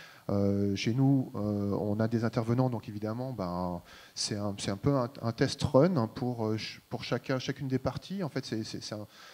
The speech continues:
c'est un test run pour l'école de voir comment la personne va parler de son métier. Et puis, c'est une, un, pour la personne, c'est une manière de se jauger quand elle est face à un public d'étudiants, euh, à parler de ce qu'elle fait et puis de, d'arriver à,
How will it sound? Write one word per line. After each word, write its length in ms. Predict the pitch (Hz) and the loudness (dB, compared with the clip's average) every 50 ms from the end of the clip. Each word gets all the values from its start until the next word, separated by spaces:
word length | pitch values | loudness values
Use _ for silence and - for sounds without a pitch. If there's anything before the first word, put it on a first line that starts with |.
| - - - - _ | -20 -20 -20 -20 _
c'est 140 | - - 123 | -8 -4 -2
un 80 | 110 107 | -2 0
test 260 | - 139 120 - - - | 2 0 0 0 0 2
run 160 | 151 143 143 | 2 2 2
pour 240 | 143 147 131 123 117 | 0 -4 -4 -2 0
l'école 420 | 123 123 123 - - 143 147 147 | 0 0 0 0 0 0 0 0
de 80 | 127 110 | -2 -4
voir 320 | 110 117 120 131 131 - - _ _ _ - | -4 -4 -6 -6 -6 -8 -16 _ _ _ -6
comment 240 | - 127 127 131 135 | -2 -2 -2 -2 -2
la 100 | 131 117 | -4 -6
personne 360 | - 113 - - - 131 123 | -8 -10 -12 -8 -8 -6 -4
va 100 | 110 101 | -4 -4
parler 260 | - 113 110 113 113 | -2 0 0 2 0
de 60 | - | 0
son 160 | - - - | -2 -4 -4
métier. 420 | 104 101 101 - - - 160 196 202 | 0 0 0 0 4 4 4 4 4
Et 40 | 175 | 2
puis, 180 | - - - 98 | -4 -6 -8 -6
c'est 180 | - - 113 | -4 -2 -4
une, 120 | 101 104 104 - - | -4 -4 -8 -10 -10
un, 300 | 113 113 107 101 101 95 - | -10 -10 -8 -10 -12 -12 -12
pour 120 | - 110 | -10 -6
la 80 | 104 107 | -6 -4
personne, 460 | - 117 104 - - 151 147 175 175 | -4 -4 -4 -4 -2 0 0 0 0
c'est 320 | - - - - 123 123 | -2 -4 -4 -4 -2 -2
une 160 | 131 123 117 113 | -2 -2 -2 -2
manière 240 | 117 123 139 147 | -2 0 0 0
de 80 | 135 127 | -2 -2
se 200 | 117 - - 120 | -4 -2 -2 -2
jauger 460 | 113 110 113 131 127 120 135 160 170 160 160 - - - - - - - | -2 0 0 0 0 2 0 0 0 -2 -4 -6 -10 -18 -18 -20 -16 -12
quand 160 | - 101 - | -10 -8 -6
elle 100 | 107 101 | -4 -4
est 60 | 104 | -4
face 360 | 101 - - 135 131 - - - | -4 -2 0 0 0 0 -2 -4
à 80 | 107 | -4
un 60 | 107 | -4
public 400 | 107 - - 117 110 117 127 - | -6 -6 -8 -6 -2 -4 -4 -2
d'étudiants, 800 | - 120 120 - - - 117 104 120 135 143 165 175 175 170 139 | 2 0 0 0 0 -6 -4 0 0 2 2 2 2 2 2 2
euh, 120 | 120 110 107 - - - - - - - | 0 0 -2 -4 -8 -16 -18 -18 -12 -8
à 120 | - 95 | -6 -6
parler 420 | - - 110 104 104 110 120 131 131 | -6 -4 -6 -6 -6 -6 -6 -6 -6
de 240 | 123 110 104 107 104 | -6 -6 -6 -6 -6
ce 100 | - - | -6 -6
qu'elle 180 | - 107 101 | -6 -6 -6
fait 560 | - - - - 147 151 160 165 165 165 143 | -6 -8 -4 0 2 2 4 4 4 2 2
et 40 | 113 | 0
puis 180 | - - 131 107 | -2 -4 -10 -10
de, 140 | - 107 107 | -8 -8 -6
d'arriver 480 | 101 117 110 110 120 113 110 135 139 139 | -4 -4 -4 -2 -2 -2 -2 0 0 2
à, 260 | 123 113 107 101 | 2 2 0 0